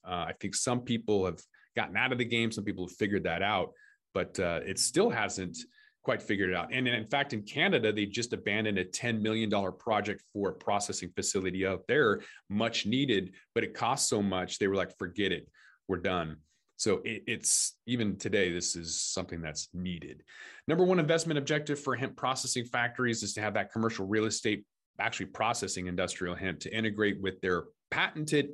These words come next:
A I technologies to maximize productivity and ensure quality control for supplying Fortune five hundred and manufacturers globally. And then another quote,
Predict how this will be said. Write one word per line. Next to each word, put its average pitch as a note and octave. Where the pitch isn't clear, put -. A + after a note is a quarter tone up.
A C#3+
I C3+
technologies B2
to -
maximize G#2
productivity G2+
and F#2+
ensure F2+
quality G#2
control F2+
for G#2
supplying F#2+
Fortune G2+
five E2+
hundred F#2
and E2+
manufacturers F#2
globally. F#2+
And G2+
then G2+
another G#2+
quote, F#2+